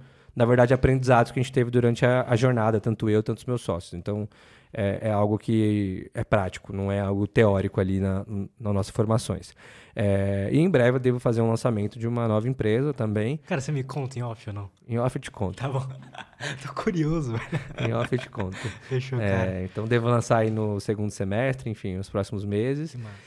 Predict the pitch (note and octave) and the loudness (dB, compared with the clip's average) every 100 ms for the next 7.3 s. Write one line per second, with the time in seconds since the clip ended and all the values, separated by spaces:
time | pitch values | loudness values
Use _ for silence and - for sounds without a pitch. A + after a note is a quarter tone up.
0 | - - G#2 G#2+ G#2+ A#2 A#2+ C3+ C3+ C3+ | -20 -10 -4 -2 0 4 6 6 4 2
1 | C#3+ C3+ D3 C#3 C3+ C3 B2+ A#2+ A2+ - | 2 0 -2 -2 -2 0 0 0 -4 -6
2 | A2+ G#2 G#2 G2+ - G2 F#2+ G#2+ G2 G2+ | -4 -2 0 -2 0 0 0 0 0 0
3 | A#2 B2 A#2+ A2 G#2 G2+ G2 F#2+ A2 G2+ | -2 -2 -4 -4 -4 -8 -16 -18 -14 -10
4 | G#2 B2+ G#2 F#2+ G#2+ A2 G2+ G2+ G#2+ - | -10 -6 -6 -4 -2 -2 -2 -2 -4 -2
5 | G2+ G2+ G2 G#2+ G#2 F#2+ F#2+ - _ _ | -2 -2 -2 -2 -4 -8 -12 -14 _ _
6 | _ C3+ A#2 A2 G#2 - G2 G2+ A#2+ F#3 | _ -14 -10 -10 -12 -16 -12 -6 -2 -2
7 | A2+ G2 G#2 | -2 -4 -8